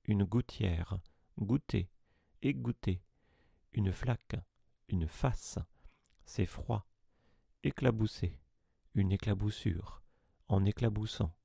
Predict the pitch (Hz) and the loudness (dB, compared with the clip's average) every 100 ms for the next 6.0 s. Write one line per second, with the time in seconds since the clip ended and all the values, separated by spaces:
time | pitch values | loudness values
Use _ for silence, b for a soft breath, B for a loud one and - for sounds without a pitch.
0 | _ _ _ _ - 95 92 101 131 117 | _ _ _ _ -4 0 2 2 2 2
1 | 98 87 80 - - - _ _ _ _ | 2 0 -2 -8 -16 -18 _ _ _ _
2 | 107 90 85 - 107 123 143 - _ _ | 0 0 2 4 4 4 -2 -8 _ _
3 | _ _ _ - 90 - 101 117 151 - | _ _ _ 0 0 2 4 4 2 -4
4 | _ _ _ _ - 90 82 - 127 85 | _ _ _ _ -2 0 2 2 4 4
5 | 90 - - _ _ _ - - 123 - | 0 -2 -16 _ _ _ -2 0 2 -2